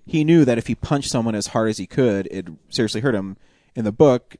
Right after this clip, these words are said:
Doc Ock as Spider-Man punches a scorpion so hard he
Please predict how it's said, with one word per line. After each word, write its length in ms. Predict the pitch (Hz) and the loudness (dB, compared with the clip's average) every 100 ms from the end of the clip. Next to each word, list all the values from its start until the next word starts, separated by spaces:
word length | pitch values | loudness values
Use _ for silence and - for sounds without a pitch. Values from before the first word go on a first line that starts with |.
| _ - | _ -2
Doc 240 | 117 113 | -2 -2
Ock 200 | 107 107 | -4 -4
as 120 | 95 | -8
Spider-Man 580 | - 120 120 104 98 98 | -6 -2 -2 -2 -6 -8
punches 360 | - 117 107 90 | -6 -6 -6 -8
a 40 | |
scorpion 400 | - 131 120 101 | -2 0 0 -2
so 140 | 98 98 | -6 -6
hard 160 | 95 | -6
he 100 | 87 | -8